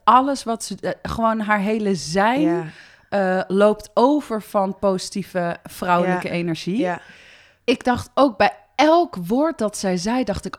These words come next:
Speaker 1: "Oh my god, ik ben zo blij
Speaker 2: Ja.
Speaker 1: dat meer mensen dit gaan horen."
Speaker 2: I know. En toen, ehm,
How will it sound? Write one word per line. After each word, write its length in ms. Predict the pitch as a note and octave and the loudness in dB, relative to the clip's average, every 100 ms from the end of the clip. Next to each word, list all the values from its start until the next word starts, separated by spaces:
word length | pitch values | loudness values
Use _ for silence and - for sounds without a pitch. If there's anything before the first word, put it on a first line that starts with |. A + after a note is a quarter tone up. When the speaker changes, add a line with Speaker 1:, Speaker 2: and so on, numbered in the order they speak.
| _ | _
Speaker 1:
"Oh 280 | A3+ A3+ A3 | -2 -2 -2
my 120 | F#3+ | -6
god, 300 | F3+ F3 E3 - | -6 -6 -6 -10
ik 160 | F3 | -10
ben 200 | F3 F3 | -6 -6
zo 380 | D#3 D3 F3+ A3+ | -6 -4 -2 -2
blij 400 | F#3 F#3+ F#3+ D#3+ | 0 2 2 2
Speaker 2:
Ja. 80 | D#3 D#3 D3 D#3 - _ | 0 -2 -10 -16 -20 _
Speaker 1:
dat 420 | E3 G3 F#3+ F#3+ - | 0 2 2 -2 -8
meer 360 | G3 G#3+ C4 | -2 0 2
mensen 400 | B3+ G#3 G3+ - | 0 0 -4 -6
dit 200 | F3+ F3+ | -4 -4
gaan 200 | - E3+ | -4 -2
horen." 640 | F#3 E3+ C#4+ F4+ F3 C#3+ G#3 | 0 2 4 2 0 0 0
Speaker 2:
I 220 | A4+ A4+ A4+ A4+ | -2 -4 -8 -6
know. 140 | G#4 F#3+ - - - _ - - _ | -4 -6 -10 -20 -20 _ -20 -20 _
En 200 | B3 A#3 | -12 -12
toen, 340 | - C4 B3 | -4 -4 -2
ehm, 400 | A#3 G#3+ G3 F#3+ | -2 -2 -2 -4